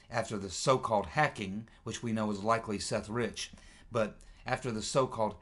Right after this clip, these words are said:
hacking, he's the one who said, "Oh, well, we have to bring in CrowdStrike." Now, he has a good relationship with CrowdStrike because he was formerly worked for the Department of Justice, and he was, specialty was cybersecurity, and he's very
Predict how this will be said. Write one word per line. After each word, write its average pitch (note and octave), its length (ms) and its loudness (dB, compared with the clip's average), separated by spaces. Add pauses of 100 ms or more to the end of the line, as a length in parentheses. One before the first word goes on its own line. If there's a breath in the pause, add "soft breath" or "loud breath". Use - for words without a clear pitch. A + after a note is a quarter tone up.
hacking, D3 400 2
he's C3+ 180 -2
the B2 80 -2
one A#2 140 0
who A2 60 -4
said, G#2 180 -6
"Oh, C3+ 140 8
well, G#2+ 180 0
we C3+ 160 0
have A#2 140 0
to G#2+ 60 -6
bring A2 200 0
in G#2 180 -2 (180 loud breath)
CrowdStrike." A#2+ 840 6 (600 soft breath)
Now, A#2+ 160 4
he D3 100 2
has C3 140 4
a A#2+ 40 0
good A2 180 2
relationship A#2+ 580 2
with G2+ 140 -8
CrowdStrike A2 540 2 (300 loud breath)
because A2+ 220 -4
he A2+ 100 -2
was G#2 120 -4
formerly A#2 600 2 (180 loud breath)
worked A#2 200 -2
for A#2 100 -6
the A#2 80 0
Department A2+ 540 0
of C3 140 -4
Justice, D#3 680 2 (280 loud breath)
and A2+ 240 -2
he A#2+ 80 -2
was, G#2+ 360 -6
specialty C3 640 0
was A2+ 240 0 (180 loud breath)
cybersecurity, B2 1300 2 (240 loud breath)
and A#2 100 -4
he's A2 180 -2
very A#2 440 2